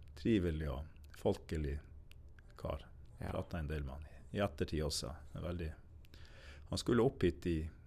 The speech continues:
Speaker 1: i Alta i fjor også på et, eh, fiskedøgn jeg hadde med, med Alta Schiffer.
Speaker 2: Ja.
Speaker 1: Men, eh, da ble det,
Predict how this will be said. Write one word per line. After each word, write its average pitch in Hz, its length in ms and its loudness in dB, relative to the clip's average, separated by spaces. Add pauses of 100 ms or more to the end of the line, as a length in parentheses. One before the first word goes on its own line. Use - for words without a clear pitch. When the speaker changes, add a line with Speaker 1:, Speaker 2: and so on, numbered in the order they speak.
Speaker 1:
i - 80 2
Alta - 320 6
i 82 80 0
fjor 107 240 6
også 73 240 0
på 73 80 0
et, - 240 -6
eh, 71 240 -4 (240)
fiskedøgn 78 500 2
jeg 71 80 0
hadde 82 220 0
med, 71 240 -4
med - 100 -2
Alta 85 220 0
Schiffer. 76 400 0 (640)
Speaker 2:
Ja. 110 240 -2 (320)
Speaker 1:
Men, 87 240 2
eh, 82 240 6 (480)
da 101 160 4
ble 101 180 8
det, 85 220 8